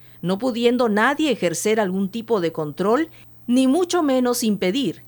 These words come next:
en virtud a un presunto derecho patrimonial de autor, que tales obras o contenidos se reproduzcan, distribuyan, se comuniquen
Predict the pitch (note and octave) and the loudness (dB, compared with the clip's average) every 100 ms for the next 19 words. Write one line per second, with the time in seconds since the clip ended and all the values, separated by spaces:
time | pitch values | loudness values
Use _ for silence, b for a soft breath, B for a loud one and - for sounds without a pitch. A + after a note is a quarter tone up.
0 | _ G#3 F#3+ F#3 F3 - B3+ F3+ - E3+ | _ -2 0 0 -2 0 -2 -2 0 0
1 | G3 G3+ G3 D#3+ C4 C4+ A#3 D#3+ D#3+ F#3 | 0 0 -2 -2 0 0 2 0 2 0
2 | F3+ F3 D#3+ D3+ D#3+ D3+ D3+ F3 E3 D3 | 0 -2 -2 -2 -4 -2 -2 0 0 0
3 | C#3+ F3+ C4 C#4 A#3+ B3 B B B D#4+ | 0 0 0 0 0 0 B B B -2
4 | F4 F#4 F#4 - - C4+ B3 B3 A#3 G#3+ | 0 0 0 -4 0 0 2 0 0 -2
5 | G#3+ E3+ D#3+ F3 B3+ E3+ D#3 F3 - B | -2 -2 0 0 2 2 0 0 -8 B
6 | - C4 A#3 A3 G#3+ G#3 C#4 A#3+ - D3 | -2 0 0 -2 -2 -4 -4 -6 -6 -8
7 | D#3 - F#3 G#3 G3+ G3+ G3 C4 A3 D3+ | -8 -14 -6 -6 -2 -2 0 0 0 0
8 | C3+ D3 - G3 F#3+ F3 E3 G3+ C4+ D#4 | -4 -8 -4 -4 -2 -4 -2 -4 -4 -6
9 | E4+ | -6